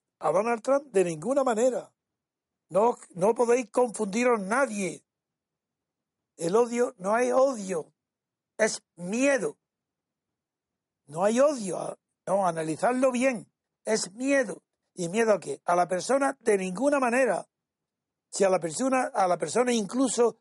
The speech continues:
la desprecian. Hablo de las élites europeas, los periodistas, los periódicos, televisiones, radios, catedráticos, intelectuales, filósofos,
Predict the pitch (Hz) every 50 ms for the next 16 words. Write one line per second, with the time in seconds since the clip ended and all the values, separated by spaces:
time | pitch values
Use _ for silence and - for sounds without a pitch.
0 | _ _ - 226 220 220 202 190 185 170 143 - _ 226 277 320 240 - - 185
1 | 170 147 - - _ _ _ _ _ _ _ _ _ _ - 151 156 160 175 196
2 | 202 202 202 180 165 147 - - _ _ _ - 214 233 226 190 160 - 170 151
3 | - - - 165 151 139 135 135 - 165 156 143 127 - - _ _ _ - 190
4 | 202 180 - _ 180 165 147 143 147 170 196 185 - - 160 143 135 147 165 147
5 | - _ - - 156 185 196 185 165 151 - 156 139 - - 160 160 147 143 131
6 | - 208 196 170 156 147 143 185 240 233 190 160 151 147 143 - _ _ _ _
7 | _ _ _ - 226 214 - 214 202 247 285 277 233 185 214 185 220 220 220 196
8 | 175 233 233 220 208 - 277 294 269 226 185 - _ _ _ _ - 285 277 294
9 | 302 - - 208 220 208 180